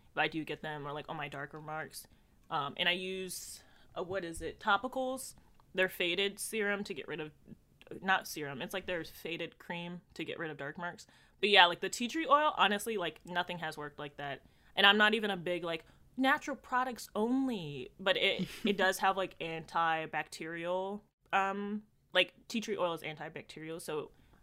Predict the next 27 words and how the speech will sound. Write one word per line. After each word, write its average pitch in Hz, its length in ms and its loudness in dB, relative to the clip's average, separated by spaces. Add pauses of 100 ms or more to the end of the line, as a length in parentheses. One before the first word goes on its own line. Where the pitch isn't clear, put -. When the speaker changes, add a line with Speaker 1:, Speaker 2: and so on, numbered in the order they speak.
(340)
Speaker 1:
I 180 80 10
don't 156 100 0
know, - 60 -6
I 180 100 4
read 185 180 2
about 165 200 0
it 160 100 -6
'cause 165 120 -14
I 156 60 -4
was 151 100 -8
like, 160 120 -12
"I 160 40 -4
wanna 151 160 -10
know 143 140 -12
what's 143 140 -12
going 156 180 -10
on." 156 200 -10 (300)
But 175 120 -2
basically, 185 400 -2
like, 165 260 -6 (420)
the 180 180 4
oil 175 420 2
penetrates 175 880 -6 (220)
through 190 200 -2
the 170 100 -6
pores 160 500 -4
because 160 720 -8